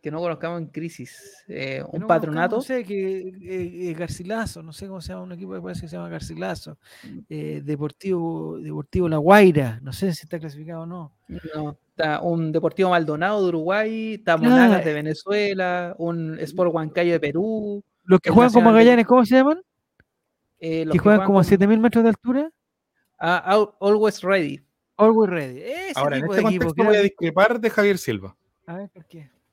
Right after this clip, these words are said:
Speaker 3: Yo prefiero que nos toquen los más difíciles, cosa que quedemos afuera dignamente.
Speaker 2: Ah, dignamente, bueno. Es que
Speaker 1: Yo quiero
Speaker 2: tampoco, cuatro.
Speaker 1: uno.
Speaker 3: Porque si nos
Speaker 1: Quiero
Speaker 3: tocan
Speaker 1: uno.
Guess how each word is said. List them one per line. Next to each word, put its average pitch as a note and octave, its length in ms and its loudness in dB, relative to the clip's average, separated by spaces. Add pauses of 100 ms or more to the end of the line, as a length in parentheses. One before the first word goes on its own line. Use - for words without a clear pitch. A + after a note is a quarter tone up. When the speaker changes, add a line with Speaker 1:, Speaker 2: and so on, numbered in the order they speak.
(420)
Speaker 3:
Yo E3 160 -2
prefiero E3 400 -2
que C#3 120 -6
nos B2+ 100 -8
toquen C3+ 280 -6
los A2+ 120 -6
más G#3 200 -2
difíciles, C4 440 -4
cosa D#3 300 -2
que C3 120 -6
quedemos C3+ 300 -4
afuera C#3 280 -2
dignamente. D3 580 -4 (180)
Speaker 2:
Ah, F#3+ 320 -2
dignamente, D#3 540 -12
bueno. E3 160 -20 (180)
Es G#3+ 140 -20
que D#3+ 180 -14
Speaker 1:
Yo F3 100 -2
quiero F#3+ 200 0
Speaker 2:
tampoco, F#3+ 240 -6
cuatro. A3 240 0 (140)
Speaker 1:
uno. C#3 200 -10 (220)
Speaker 3:
Porque E3 320 -2
si E3 120 -4
nos D#3+ 100 0
Speaker 1:
Quiero E3 180 0
Speaker 3:
tocan F3+ 480 4
Speaker 1:
uno. B2+ 120 -8